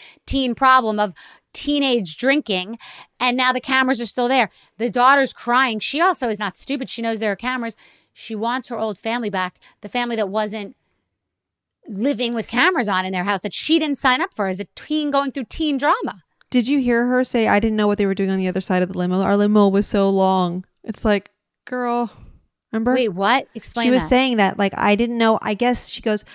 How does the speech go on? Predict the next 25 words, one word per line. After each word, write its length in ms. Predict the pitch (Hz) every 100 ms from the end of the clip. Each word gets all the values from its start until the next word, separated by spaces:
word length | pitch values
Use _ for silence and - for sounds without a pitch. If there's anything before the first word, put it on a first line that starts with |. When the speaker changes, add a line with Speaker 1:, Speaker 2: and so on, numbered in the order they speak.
| -
Speaker 2:
she 220 | - 233
had 180 | 240 226
no 140 | 208 233
idea 380 | 302 254 240 233
her 160 | 226
kids 260 | 220 220 202
were 80 | 208
drunk 420 | 185 165 202 -
'cause 160 | - 202
I 80 | 180
guess, 340 | 185 180 190
um, 300 | 185 180 165
she 240 | - - 196
says 480 | - 233 208 202
that 220 | - 185 -
sh-, 140 | - - -
they 140 | 202
were 80 | 196
on 80 | 196
the 100 | 190
other 120 | 202
side 260 | 254 262 254
of 80 | 247
the 100 | 233
limo 360 | 208 202 240